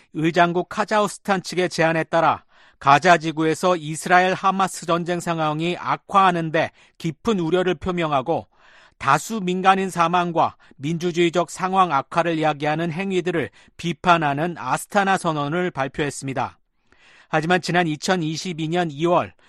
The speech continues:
러시아의 전면 침공 이후 전쟁이 장기화하고 있는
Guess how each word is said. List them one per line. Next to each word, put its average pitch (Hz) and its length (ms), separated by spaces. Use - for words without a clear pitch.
러시아의 165 600
전면 165 420
침공 180 460
이후 147 320
전쟁이 156 560
장기화하고 151 920
있는 127 340